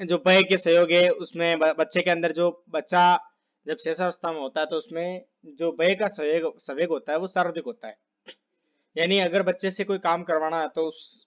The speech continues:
उसको डराकर वो काम करवाया जाता है। जैसे कि बेटा आप अगर हाथ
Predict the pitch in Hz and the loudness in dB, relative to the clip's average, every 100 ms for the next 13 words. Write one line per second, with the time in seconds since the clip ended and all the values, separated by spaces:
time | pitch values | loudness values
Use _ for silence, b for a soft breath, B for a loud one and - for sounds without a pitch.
0 | - - 196 185 156 180 196 180 - _ | -20 -10 -4 0 2 4 4 2 -2 _
1 | _ 170 - 165 165 151 151 135 123 - | _ -8 0 0 0 -2 0 0 -4 -10
2 | - _ _ _ _ _ _ _ _ _ | -20 _ _ _ _ _ _ _ _ _
3 | _ _ _ 175 190 220 220 202 202 202 | _ _ _ -2 0 0 2 2 6 6
4 | 202 196 196 180 175 | 6 4 0 2 2